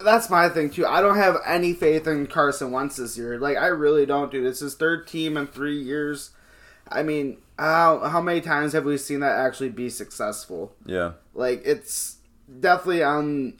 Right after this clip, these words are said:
Speaker 1: a downslope right now, especially his career. Ever since he tore his A C L, he's been fucked up.
Speaker 2: Yeah.
Speaker 1: Like, if we just wanna call a spade a spade, I feel like that's what it is.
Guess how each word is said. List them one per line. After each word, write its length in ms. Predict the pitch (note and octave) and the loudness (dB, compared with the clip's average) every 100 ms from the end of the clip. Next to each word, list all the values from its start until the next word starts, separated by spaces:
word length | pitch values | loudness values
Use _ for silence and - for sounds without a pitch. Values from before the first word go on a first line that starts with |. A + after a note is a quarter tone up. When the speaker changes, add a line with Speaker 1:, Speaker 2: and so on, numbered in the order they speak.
| - | -4
Speaker 1:
a 120 | C3+ | -2
downslope 640 | B2+ B2 C3 B2+ C#3 B2 | 0 0 0 -2 -2 -2
right 220 | C3 B2 | -2 -2
now, 200 | B2+ B2+ B2+ | 0 2 2
especially 420 | - C#3 D#3 C#3 | 0 -4 0 0
his 180 | C#3 - | 0 -4
career. 300 | - C3 C3 | -4 0 2
Ever 300 | D#3 E3+ D#3+ | 2 0 -4
since 340 | - D#3+ D3+ | -2 -2 -2
he 280 | D#3+ D3 B2 - - | -4 -4 -8 -18 -12
tore 220 | D#3 D3+ | 0 2
his 100 | D3 | 2
A 200 | - D3 | 2 2
C 240 | C#3 - C3 | 0 -2 2
L, 280 | B2+ B2+ B2+ | 6 6 2
he's 240 | B2+ A#2 | -6 -8
been 200 | C3 B2 - | -8 -8 -4
fucked 320 | B2 A2 - | -4 -4 -6
up. 260 | C#2 C#2 - _ | -8 -8 -14 _
Speaker 2:
Yeah. 380 | - A#2 A#2 A#2 | -6 -2 0 2
Speaker 1:
Like, 240 | D3+ C#3+ A#2 _ | 2 2 -2 _
if 160 | D#3 D3 | -6 -2
we 140 | F3 | -2
just 180 | F3 E3 | -2 -2
wanna 240 | E3 D#3+ | 0 0
call 300 | D#3+ E3+ D3+ | 0 2 2
a 20 | |
spade 380 | C#3+ - C3 C#3 | 0 -2 2 4
a 80 | B2+ | 4
spade, 480 | A#2+ - C3 B2 A#2+ | -2 -4 -2 -2 -4
I 120 | A#2+ | -6
feel 180 | B2+ C#3 | -2 0
like 140 | C3 B2 | -2 0
that's 260 | B2 - | -2 -2
what 120 | B2+ | -6
it 180 | G#2+ G2+ | -4 -4
is. 360 | G2+ F#2 A2 | -4 -4 -8